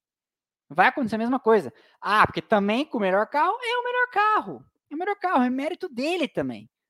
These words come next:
Tá? O carro não se dirige sozinho, e eu falei isso já várias vezes. Olha lá, olha o resultado do Pérez. Você dá o mesmo carro pros dois, é o que acontece. Ah, ó, o Berger. Outro dia eu falei que o Berger aqui era um Bottas piorado. É um Bottas piorado, que o Bottas em dados momentos,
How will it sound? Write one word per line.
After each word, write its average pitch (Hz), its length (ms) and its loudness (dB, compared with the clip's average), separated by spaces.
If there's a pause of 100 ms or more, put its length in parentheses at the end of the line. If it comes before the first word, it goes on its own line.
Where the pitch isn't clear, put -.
(500)
Tá? 175 160 0
O 185 80 -4
carro 240 220 6
não 311 100 2
se 311 120 -8
dirige 269 320 -6
sozinho, 247 460 2
e 180 40 2
eu 214 100 2
falei 269 360 -4
isso 285 260 -6
já 156 140 0
várias 139 260 0
vezes. 127 200 -12
Olha 294 200 2
lá, 262 160 2 (340)
olha 233 160 10
o - 40 8
resultado 285 360 4
do - 80 -6
Pérez. 262 600 -2 (760)
Você 175 160 -10
dá 165 120 4
o 170 40 0
mesmo 180 240 -2
carro 202 220 0
pros 240 160 -6
dois, 247 160 2
é - 20 2
o 254 40 -2
que 269 60 -2
acontece. 240 600 0 (340)
Ah, 226 140 2
ó, 240 140 4
o 247 40 4
Berger. 226 540 4
Outro 156 140 -10
dia 202 80 2
eu 202 40 0
falei 202 200 2
que 202 80 -10
o 190 40 -2
Berger 175 380 0
aqui 165 200 -4
era 165 100 0
um 165 100 -6
Bottas 147 400 0
piorado. 208 500 2 (160)
É 226 200 6
um 285 120 6
Bottas 165 380 2
piorado, 170 500 0 (260)
que - 60 -2
o 190 80 4
Bottas 175 360 0
em 175 60 -4
dados 151 240 -2
momentos, 151 400 -4